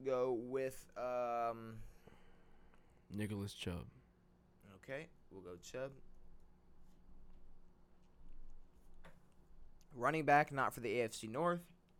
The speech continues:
Speaker 2: Five nine.
Speaker 1: They are five nine,
Speaker 2: Five,
Speaker 1: yes.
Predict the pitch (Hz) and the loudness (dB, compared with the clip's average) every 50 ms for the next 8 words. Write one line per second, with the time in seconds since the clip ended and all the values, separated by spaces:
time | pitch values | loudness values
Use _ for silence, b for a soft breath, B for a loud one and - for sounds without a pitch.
0 | - - - - - - - 92 95 98 95 95 95 95 95 101 104 107 110 b | -20 -20 -20 -20 -14 -8 -4 -2 -2 -2 -2 -4 -4 -4 -4 -4 -6 -6 -8 b
1 | b b b b b b b b b b b b b b b b - - - - | b b b b b b b b b b b b b b b b -20 -12 0 2
2 | 117 110 101 113 117 117 117 117 117 113 110 - - - - - 120 120 123 127 | 4 6 8 8 8 8 8 8 6 6 4 0 -8 -14 0 6 8 10 10 12
3 | 127 127 127 127 123 113 113 - - - - - 120 123 120 120 117 117 117 117 | 10 10 10 8 6 2 -2 -10 -16 -18 -12 -8 -6 -4 0 2 2 4 4 4
4 | 117 120 131 147 160 175 175 160 147 - 101 110 113 120 139 139 - - - - | 2 2 2 0 -2 -4 -4 -6 -6 -4 0 4 4 4 4 2 -2 -4 -6 -8